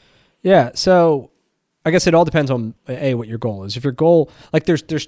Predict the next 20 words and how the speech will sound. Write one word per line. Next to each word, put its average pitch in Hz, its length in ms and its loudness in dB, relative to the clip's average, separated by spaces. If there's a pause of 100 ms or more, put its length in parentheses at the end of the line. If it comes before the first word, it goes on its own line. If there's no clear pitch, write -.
(120)
there's 151 180 -8
two 196 200 -6
ways, 101 320 -10
right? 131 200 -4
The, 131 100 -4 (120)
the 143 120 -4
first 208 340 -4
way 143 320 2
is, 117 120 -4
like, 113 240 -8
I'm 139 100 -2
gonna 147 160 2
go 123 240 2
after 113 240 -4
the 110 100 -6
legacy 147 440 -2
brand 113 640 -6 (420)
that 113 100 -10
has, 110 600 -8 (280)
um, 98 500 -10